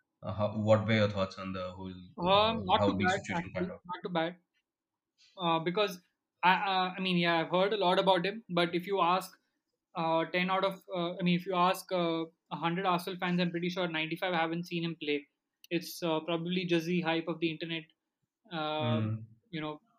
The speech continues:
Speaker 2: Uh, but yeah, I mean, I think he would have been a good player for us, but I think, I, I don't think, uh, budget was the issue. If we really wanted him, I think we could have got him. I don't think Aston Villa are,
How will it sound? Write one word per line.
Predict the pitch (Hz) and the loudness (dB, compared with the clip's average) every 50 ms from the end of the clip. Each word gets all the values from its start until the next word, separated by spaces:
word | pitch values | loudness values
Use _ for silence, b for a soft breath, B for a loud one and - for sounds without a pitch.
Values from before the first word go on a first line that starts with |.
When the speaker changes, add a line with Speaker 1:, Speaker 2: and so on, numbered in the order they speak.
| _ _ _ - | _ _ _ -2
Speaker 2:
Uh, | 175 160 165 165 | 0 0 2 4
but | 160 190 185 180 | 6 6 6 6
yeah, | 196 180 170 | 6 6 6
I | 165 170 | 6 4
mean, | 170 175 160 151 - - | 2 0 -2 -2 -4 -6
I | 170 165 | -6 -4
think | 180 202 196 | -4 -4 -4
he | 202 | -2
would | 190 190 185 | 0 2 2
have | 185 180 160 156 156 | 2 2 0 -2 -2
been | 175 180 185 185 | -2 -2 -2 -2
a | 190 180 175 165 160 151 - - | -2 0 0 0 -2 -4 -4 -4
good | 180 185 180 180 | -4 -2 -2 -2
player | 180 180 180 175 | -2 -2 0 0
for | 180 180 180 175 | -2 -4 -6 -6
us, | 180 196 - - - _ _ _ _ _ _ _ _ | -6 -8 -10 -14 -18 _ _ _ _ _ _ _ _
but | 165 160 156 151 156 - _ _ _ _ _ _ _ _ - _ _ _ 202 | -2 0 0 0 -2 -8 _ _ _ _ _ _ _ _ -20 _ _ _ -4
I | 180 175 | -4 -2
think, | 180 220 214 208 180 - _ _ - - 214 190 202 202 202 202 | -2 -2 -4 -4 -8 -14 _ _ -14 -12 -10 -8 -8 -6 -4 0
I, | 196 180 | 2 2
I | |
don't | 175 196 202 185 | 2 2 0 0
think, | 220 202 196 180 180 196 | -2 -2 -2 -4 -2 0
uh, | 175 165 160 156 151 - - _ - - 156 151 151 - | 2 4 4 2 0 -2 -10 _ -20 -20 -20 -18 -6 -2
budget | 160 160 160 185 185 175 | -2 -2 0 -2 -4 -2
was | 185 180 170 165 | 0 0 0 2
the | 170 165 | 0 0
issue. | 151 - 180 175 165 | -2 -2 -2 -2 -2
If | 160 151 - | -2 -2 -2
we | 180 175 160 170 | 0 0 2 2
really | 175 180 196 190 | 2 2 0 0
wanted | 175 170 165 165 - 185 175 | 0 0 0 0 -2 -2 -2
him, | 180 180 175 | 0 0 -2
I | 170 | -2
think | - - 175 175 | -4 -4 -2 -2
we | 170 170 - | -2 -2 -2
could | - 175 | -2 0
have | 175 175 160 165 | 0 0 0 0
got | 160 156 151 170 | 0 0 0 -2
him. | 170 160 | -6 -10
I | 156 | -8
don't | 151 160 160 160 156 | -8 -10 -10 -10 -10
think | 180 175 165 160 | -12 -12 -10 -10
Aston | 151 147 - - 175 165 | -12 -12 -10 -10 -8 -6
Villa | 165 160 160 160 160 156 156 | -4 -4 -2 -2 -2 -2 -4
are, | 156 - | -6 -8